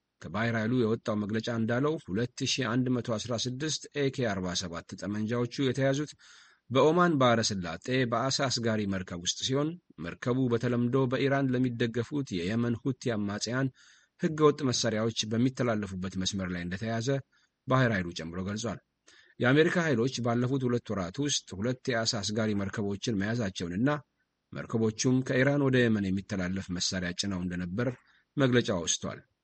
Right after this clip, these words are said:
መርከቦቹ በኢራን የሚካሄደውን አፍራሽ እንቅስቃሴ የሚያመለክቱ ናቸው ሲሉ በአካባቢው የአሜሪካ ባህር ኃይል አዛዥ ብራድ ኩፐር ተናግረዋል።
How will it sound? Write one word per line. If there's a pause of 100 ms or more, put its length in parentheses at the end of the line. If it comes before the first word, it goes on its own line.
(240)
መርከቦቹ (120)
በኢራን
የሚካሄደውን
አፍራሽ
እንቅስቃሴ
የሚያመለክቱ
ናቸው
ሲሉ (760)
በአካባቢው (100)
የአሜሪካ
ባህር
ኃይል
አዛዥ (120)
ብራድ
ኩፐር
ተናግረዋል።